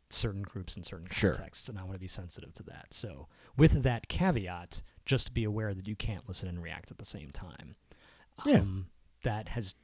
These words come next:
Speaker 1: that has gotten me further than I think any other particular piece of advice that I've ever gotten.
Speaker 2: Excellent. I appreciate that. Uh, all right, folks, that wraps up another episode of the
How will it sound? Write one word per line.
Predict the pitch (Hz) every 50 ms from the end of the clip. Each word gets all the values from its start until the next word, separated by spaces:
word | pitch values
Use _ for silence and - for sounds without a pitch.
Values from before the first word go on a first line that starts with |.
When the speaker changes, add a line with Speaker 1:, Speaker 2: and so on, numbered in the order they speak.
| _ _
Speaker 1:
that | - 139 147 160 160 -
has | 143 147 127 110
gotten | - 113 110 113 110
me | 101 107
further | 104 - - 101 98 98 98 95
than | 92 92 92
I | 87
think | - 95 92 -
any | 95 92 92
other | 90 87 90 87
particular | 85 - - - - - - - - - 98 92 90
piece | - - 92 - -
of | 92 82
advice | - 90 87 87 85 82 - - - - - _ _ - - - _ _ -
that | - 110
I've | 117 110 101 92
ever | 90 - 87 - - - -
gotten. | - 87 87 - - _ _ _ _ _ _ _ _ - -
Speaker 2:
Excellent. | 139 156 170 - - - 101 87 73 69 67 - _ _ _ _ _ _ _ _ _ - _ _ _ _ _ -
I | 98 101
appreciate | 104 - - - 139 143 - - - 82 78 78 76 - -
that. | 69 50 50 50 - - - - - - - - - - - - - -
Uh, | 90 87 85 82 80 78 78 78 87 - _ _ _ _ _ _
all | - 113 113
right, | 117 123 123 131 151 170 - -
folks, | - - 151 156 175 175 - -
that | 113 117 113 117 120 123 -
wraps | 127 120 117 113 110 - - -
up | 123 117 113 - -
another | 110 107 110 113 123 131 143 143 143 131 127 123 123 123 123 123 123 123 - - _ _ _ -
episode | 113 117 - 135 120 - - 123 113 113 117 113 113 107 - -
of | - 98 98 98 92 90 92
the | 101 98 98 95 95 95